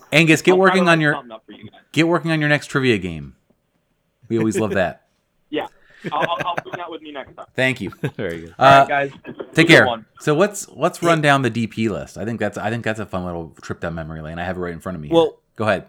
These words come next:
Speaker 3: Well, well, first thing, first thing, I, I did wanna, I did wanna respond a little bit about the,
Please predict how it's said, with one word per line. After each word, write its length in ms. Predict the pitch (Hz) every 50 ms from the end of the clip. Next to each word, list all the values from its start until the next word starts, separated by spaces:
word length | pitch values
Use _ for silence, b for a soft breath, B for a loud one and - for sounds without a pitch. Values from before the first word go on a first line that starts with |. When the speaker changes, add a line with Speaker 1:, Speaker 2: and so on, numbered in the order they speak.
| _ _
Speaker 3:
Well, 180 | _ 170 175 175 _
well, 100 | 180 170
first 220 | 151 220 240 226
thing, 200 | - 208 185 170 -
first 200 | 160 202 190 -
thing, 100 | 202 175
I, 180 | 160 - 127
I 40 | 151
did 100 | 139 180 170
wanna, 320 | 170 160 147 131 120 104 _
I 40 | 127
did 80 | 143
wanna 140 | 175 165 165
respond 300 | 143 - - - 131 120
a 40 | 110
little 180 | 110 120 120 113
bit 100 | 120 113
about 380 | 98 104 101 101 98 98 - _
the, 300 | 104 110 98 98 110 104